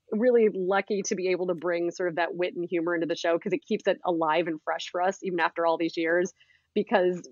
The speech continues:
<laughs> I think we might have a very similar <laughs> dynamic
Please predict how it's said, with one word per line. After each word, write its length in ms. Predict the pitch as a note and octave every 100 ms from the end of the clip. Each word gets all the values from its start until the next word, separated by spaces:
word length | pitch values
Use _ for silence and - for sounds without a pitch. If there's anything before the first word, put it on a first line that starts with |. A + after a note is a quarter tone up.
| -
<laughs> 120 | -
I 80 | -
think 300 | - F4 E4+
we 100 | F4
might 240 | G#3+ A#3+
have 140 | G#3+
a 80 | F#3+
very 300 | E3+ F#3 F3
similar 500 | - - F#3 F3 E3+
<laughs> 20 |
dynamic 400 | F3 F#3 - F4+